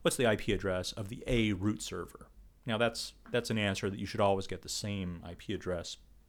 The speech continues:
back as, as a response to. And what they found was that,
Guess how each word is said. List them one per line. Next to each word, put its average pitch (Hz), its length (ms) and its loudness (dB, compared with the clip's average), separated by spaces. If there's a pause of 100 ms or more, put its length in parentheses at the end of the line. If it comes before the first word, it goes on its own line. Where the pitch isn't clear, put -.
(120)
back 90 380 -4 (120)
as, 92 320 -10
as 95 120 -10
a - 40 -12
response 139 420 0
to. - 140 -12
And - 600 -14
what 156 100 -4
they 127 60 4
found 202 260 2
was 101 240 4
that, 98 200 0